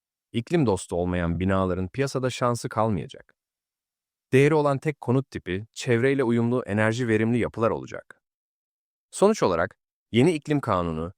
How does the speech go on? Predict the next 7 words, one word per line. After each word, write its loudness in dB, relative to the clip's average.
emlak 2
piyasasında -2
büyük 0
bir -6
dönüşümün -6
başlangıcı. -8
Artık -2